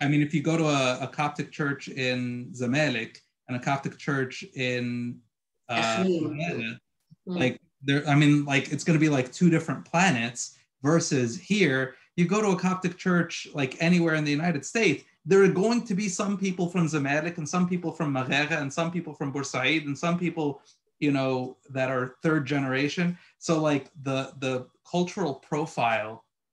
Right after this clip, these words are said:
Speaker 1: in the United States seems like, at least to me, less of a shift. But the difference
Speaker 2: Yeah.
Speaker 1: is that here, everybody kind of, you know, um, goes everywhere and sees the differences. And, like,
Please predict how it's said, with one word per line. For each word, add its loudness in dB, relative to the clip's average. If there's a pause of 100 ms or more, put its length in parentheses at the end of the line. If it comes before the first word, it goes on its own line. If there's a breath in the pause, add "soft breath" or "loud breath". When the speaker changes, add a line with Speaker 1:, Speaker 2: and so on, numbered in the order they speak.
(220)
Speaker 1:
in 4
the 2
United -2
States -4
seems 2
like, -2 (640)
at -2
least 2
to -4
me, -4 (300 soft breath)
less -2
of -8
a -8
shift. -2
But -4 (260)
the -4
difference -2
Speaker 2:
Yeah. -4
Speaker 1:
is -2
that -20 (180)
here, 0 (220 loud breath)
everybody 2
kind -2
of, -4 (460)
you -4
know, -6 (960)
um, -4 (120)
goes 2
everywhere 0
and -6
sees 0
the -2
differences. -4
And, -8
like, -6